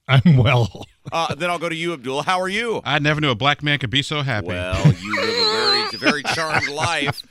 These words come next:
Speaker 2: Uh, speaking of being happy, someone who's not happy this week, someone's plural, uh, Greg Pence and Suzanne Crouch, uh, they're having a rough week collectively, uh, and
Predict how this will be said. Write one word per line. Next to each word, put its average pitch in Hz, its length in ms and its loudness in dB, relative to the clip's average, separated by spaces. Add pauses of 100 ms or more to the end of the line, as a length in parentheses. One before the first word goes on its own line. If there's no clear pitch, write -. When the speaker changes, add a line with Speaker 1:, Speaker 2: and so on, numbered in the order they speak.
(240)
Speaker 2:
Uh, 165 320 -2
speaking 220 440 -8
of 180 120 -8
being 180 220 -4
happy, 160 400 -2
someone 160 320 -6
who's 147 220 -6
not 143 180 -2
happy 135 300 -4
this 107 160 -10
week, 120 160 -12
someone's 131 360 -8
plural, 123 460 -6 (300)
uh, 127 300 -4
Greg 185 280 -6
Pence 170 300 -6
and 135 80 -14
Suzanne 143 320 -6
Crouch, 120 520 -4
uh, 117 140 -8
they're 156 140 -6
having 160 260 -6
a 139 60 -8
rough 147 240 -8
week 135 320 -10 (300)
collectively, 117 920 -6 (320)
uh, 120 400 -4
and 135 320 -8